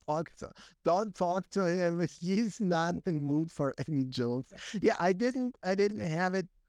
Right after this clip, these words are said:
that much. I felt it was really fun, but, um, yeah, I think, uh, it also depends on if you're doing it full time,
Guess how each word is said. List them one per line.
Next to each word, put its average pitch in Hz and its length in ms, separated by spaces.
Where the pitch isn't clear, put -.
that 156 160
much. 165 360
I 151 100
felt 156 340
it 151 140
was 135 420
really 143 420
fun, 160 340
but, 139 260
um, 127 600
yeah, 127 340
I 135 80
think, 147 460
uh, 143 220
it - 400
also 151 340
depends 147 600
on 127 440
if 143 240
you're 139 180
doing 127 440
it 127 160
full 151 240
time, 135 680